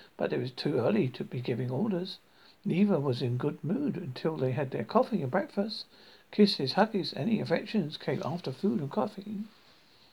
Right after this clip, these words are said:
"You gotta stir it like this," he s-, he, he said. He dripped a metal spoon into the cavernous depths of the darkening teapot.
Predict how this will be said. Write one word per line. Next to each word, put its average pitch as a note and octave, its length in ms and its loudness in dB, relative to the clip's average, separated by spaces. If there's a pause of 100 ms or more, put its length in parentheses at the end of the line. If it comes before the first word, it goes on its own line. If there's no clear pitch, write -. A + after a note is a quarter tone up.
(1080)
"You C#3+ 280 -4 (160)
gotta F3 300 6
stir F3+ 500 4
it - 140 -4 (840)
like D#3+ 200 2
this," E3 420 2 (520)
he - 160 -8
s-, - 140 -10 (760)
he, F#3 120 -10 (960)
he D#3 80 -6
said. E3+ 440 -4 (320)
He C#3 120 -4
dripped A#3+ 340 -4 (220)
a - 20 -10
metal F3+ 340 2
spoon C#4 400 0
into E3+ 220 -4
the C3+ 160 -4 (240)
cavernous F#3+ 460 0
depths - 400 -4
of C#3+ 80 -6
the - 60 -16
darkening F#3+ 520 -2
teapot. - 500 -12